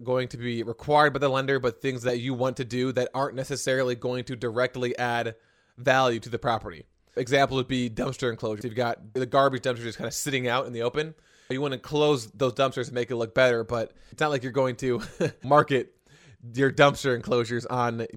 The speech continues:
your rental listing, right? Other examples would be replacing roofs, fixing boilers or retaining walls, or plumbing and electrical. These aren't things you're going to sell to potential residents. You're not gonna say, "Hey, we've got these brand new, super nice dumpster enclosures.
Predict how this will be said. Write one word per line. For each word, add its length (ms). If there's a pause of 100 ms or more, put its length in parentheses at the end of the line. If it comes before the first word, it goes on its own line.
your 120
rental 260
listing, 260
right? 200 (600)
Other 180
examples 460
would 160
be 260
replacing 440
roofs, 640
fixing 720 (180)
boilers 880 (240)
or 120
retaining 380
walls, 600 (360)
or 300
plumbing 300
and 100
electrical. 540
These 140
aren't 200
things 220
you're 80
going 240
to 60
sell 580 (480)
to 360
potential 420
residents. 360
You're 80
not 60
gonna 60
say, 140
"Hey, 360 (100)
we've 80
got 260
these 120
brand 460
new, 180
super 340
nice 180
dumpster 380
enclosures. 600